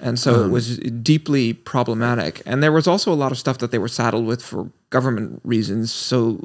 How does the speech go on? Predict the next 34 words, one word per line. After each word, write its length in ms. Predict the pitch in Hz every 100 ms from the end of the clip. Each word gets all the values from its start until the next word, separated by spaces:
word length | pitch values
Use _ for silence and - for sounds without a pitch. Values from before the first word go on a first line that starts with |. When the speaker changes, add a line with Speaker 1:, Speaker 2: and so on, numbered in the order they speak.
| -
Speaker 1:
for 260 | - - 123
example, 600 | 120 127 127 123 131 117 - - - - - - -
in 140 | 147
order 180 | 151 170
to 100 | 143
try 340 | - 143 127
and 380 | 120 117 117 110
develop 520 | 120 113 117 120 123 - -
less 260 | 117 110
developed, 480 | - 113 104 120 113
economically 520 | - 123 113 117 110 110
developed 400 | 110 107 117 -
portions 340 | 127 120 117
of 80 | 107
England, 340 | 120 123 135
a 40 | 117
lot 180 | 113
of 80 | 123
these 180 | 117 113
manufacturers, 640 | 117 113 113 120 123 127
and 80 | 127
this 60 | 147
happened 320 | 151 147 143
to 80 | 123
the 120 | 117
Hillman 380 | 123 131 123 117
Group 280 | 113 117 -
and 200 | 110 110
Rootes 320 | 123 120 -
and 140 | 110
all 140 | 104 113
that, 180 | 117 101
as 140 | -
w-, 160 | -